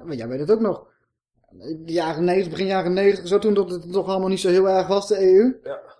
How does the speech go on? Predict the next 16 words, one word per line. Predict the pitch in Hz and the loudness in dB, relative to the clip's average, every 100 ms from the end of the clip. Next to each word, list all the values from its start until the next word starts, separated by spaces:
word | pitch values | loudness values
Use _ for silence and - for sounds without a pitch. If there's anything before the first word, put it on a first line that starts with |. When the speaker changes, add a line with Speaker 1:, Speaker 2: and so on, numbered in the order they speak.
| _ | _
Speaker 1:
Dan | 240 | 2
waren | 233 | 4
we | 226 | 4
toch | 226 | 0
een | 220 | -2
goed | 220 233 - | -2 -2 -2
welvarend | 202 220 196 214 190 | 2 4 4 4 2
land. | 175 247 214 180 | 0 0 0 -4
Kom | - | -4
Speaker 2:
Ja, | 269 | -2
Speaker 1:
op. | 220 - | -2 -6
Speaker 2:
zeker. | - 87 - | -10 -10 -8
Speaker 1:
Moet | - 233 | -2 2
je | |
nou | 247 240 | 4 4
kijken. | 185 147 127 110 | 2 0 -2 -12